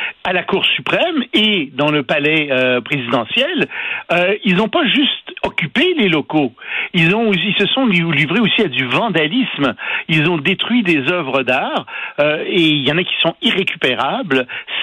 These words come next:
C'est des vandales en plus. Alors non seulement ils ont essayé de faire un coup d'État, mais en plus ils ont vandalisé les lieux. C'est des choses qui appartiennent, je te dirais, à tous les Brésiliens et même à l'humanité tout entière, parce que il y a des œuvres d'art là-dedans qui sont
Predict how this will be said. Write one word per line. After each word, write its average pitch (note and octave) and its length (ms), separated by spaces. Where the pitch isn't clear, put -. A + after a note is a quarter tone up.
C'est E3+ 100
des C#3+ 140
vandales C3+ 640
en C3 120
plus. D3 280
Alors E3+ 200
non C4+ 200
seulement F4+ 340
ils A#3 140
ont F#3+ 60
essayé F3+ 300
de D3+ 60
faire E3+ 200
un D#3 80
coup - 140
d'État, D3 320
mais G3 120
en A3 140
plus - 160
ils G3+ 140
ont G#3 100
vandalisé G#3 600
les G3+ 160
lieux. E3 280
C'est - 60
des A#3 140
choses D#4+ 160
qui - 80
appartiennent, G#3+ 580
je - 80
te - 80
dirais, F3+ 240
à F3 100
tous - 140
les G#3 100
Brésiliens E3 480
et F#3 80
même F3+ 380
à D#3 80
l'humanité F3 560
tout - 220
entière, A3+ 360
parce - 160
que D#3 100
il D3+ 40
y - 20
a D#3+ 40
des D3+ 240
œuvres D#3 240
d'art D3+ 220
là-dedans C3+ 320
qui - 140
sont C#3 180